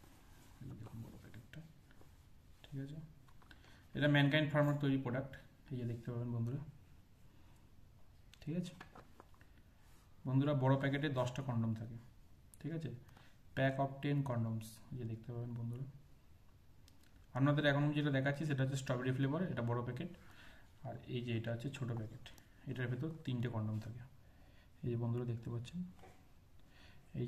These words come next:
ছোট packet, ছোট প্যাকেটটা হচ্ছে chocolate flavor। তো বন্ধুরা, এটার দামটা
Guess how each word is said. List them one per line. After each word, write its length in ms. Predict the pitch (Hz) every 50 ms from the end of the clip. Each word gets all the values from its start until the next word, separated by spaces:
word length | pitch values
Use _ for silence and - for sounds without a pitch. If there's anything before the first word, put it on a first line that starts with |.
| 127 -
ছোট 160 | - 120 120 135 127
packet, 280 | 131 131 135 131 131 131 - - -
ছোট 120 | - 127 127 127
প্যাকেটটা 260 | 127 127 131 127 - 135
হচ্ছে 160 | 131 - 180 202 208 - -
chocolate 260 | 139 117 120 117 120 -
flavor। 280 | - 110 107 110 - - - - - - - - - - - - - - -
তো 40 | - 139
বন্ধুরা, 200 | 143 151 156 156 160
এটার 160 | 147 151 143 131 135
দামটা 220 | 131 131 131 143